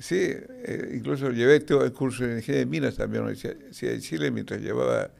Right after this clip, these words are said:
ingeniería matemática. O sea, me dedicaba todo el día a estudiar, ¿no? Todo el día a estudiar. Bueno, eso ha rendido frutos. Bueno, y así, eh, eh, comenzaron, pues, a, a ver,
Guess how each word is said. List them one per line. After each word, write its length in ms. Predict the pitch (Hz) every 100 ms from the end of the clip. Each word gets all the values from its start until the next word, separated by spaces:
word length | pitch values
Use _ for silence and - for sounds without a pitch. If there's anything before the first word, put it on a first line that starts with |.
| _ -
ingeniería 380 | - 98 135 123
matemática. 760 | 113 113 - 101 - - - - _ _ - -
O 60 | -
sea, 120 | 214
me 80 | 240
dedicaba 340 | 208 214 214
todo 160 | 202 196
el 80 | 147
día 160 | 147
a 20 |
estudiar, 460 | 127 - 104 57 - - _ _ _ _ _ _ _
¿no? 200 | - - - - -
Todo 120 | -
el 60 | -
día 80 | -
a 20 |
estudiar. 400 | - - - - _ _ - - - _ - -
Bueno, 320 | - - -
eso 200 | 151 -
ha 80 | -
rendido 420 | - - - -
frutos. 480 | 104 131 - - - _ _ _ _ _ _ _ _ - - - -
Bueno, 300 | - 214 208
y 80 | 151
así, 460 | 143 190 185 160 - - -
eh, 300 | 370 370 - -
eh, 480 | - - - - - - - 494
comenzaron, 560 | - - 131 190 196 175
pues, 260 | 180 151 147
a, 200 | 139 - 117
a 40 |
ver, 320 | 123 170 -